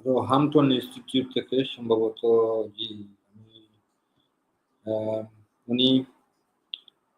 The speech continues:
আহ, রোহামটন, আহ, ইনস-, আহ, ইউনিভার্সিটি লন্ডন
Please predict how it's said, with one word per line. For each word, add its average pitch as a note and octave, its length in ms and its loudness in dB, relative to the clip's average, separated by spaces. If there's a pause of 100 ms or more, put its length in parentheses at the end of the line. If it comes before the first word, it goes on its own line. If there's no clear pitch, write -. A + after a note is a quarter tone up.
(260)
আহ, A#2 220 6
রোহামটন, C3+ 760 4 (160)
আহ, A#2+ 320 2
ইনস-, A#2+ 400 -4
আহ, A#2+ 500 -12 (100)
ইউনিভার্সিটি C3+ 840 6
লন্ডন B2+ 600 0